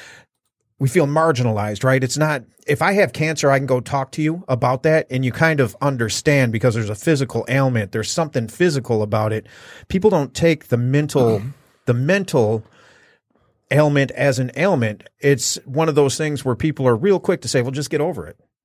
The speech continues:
Well, just don't think that way," right? And, and the way society marginalized him and pushed him to the side, I remember that scene that was real powerful to me when he's going and he's trying to s-,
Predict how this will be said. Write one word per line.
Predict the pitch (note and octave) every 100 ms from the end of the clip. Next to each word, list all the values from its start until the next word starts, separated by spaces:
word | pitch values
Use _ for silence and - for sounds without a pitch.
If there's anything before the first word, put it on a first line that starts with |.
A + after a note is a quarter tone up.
| _
Well, | C#3+
just | E3 -
don't | C#3+
think | F3 F3+
that | A#2 G2
way," | G2 F#2 - - -
right? | C3 C#3+ D#3
And, | E3 C#3 C3+ C#3 - -
and | C#3+ C3+ C3 A#2+ -
the | D3
way | C3+ E3+ F#3+
society | - B2+ D#3 E3+ F3+ C3+ A2+ A2 G#2 _ _ _ _ _ _ _ -
marginalized | C3+ C3 C3+ C#3+ G3 D#3 A#2+ A2 G#2+ G#2 -
him | A#2+ C3
and | A#2
pushed | - F3+ -
him | E3 C3
to | C#3+
the | A2
side, | - E3+ A#2 G#2+ - - -
I | B2+
remember | C#3 D3+ C#3+
that | B2+
scene | G#2 F#3 F3 B2+ A2+
that | C3+
was | C3+ A#2+
real | A3+
powerful | - F#3+ A3 E3 C3
to | A#2 C3
me | C3 C3
when | B2+ B2+
he's | B2+ E3 C3+
going | A#2+ D3+ D3 C3
and | B2 C3 C3
he's | C3 B2+ C3
trying | - F3+ F#3 C#3
to | A#2+ G#2 _ B2+ -
s-, | -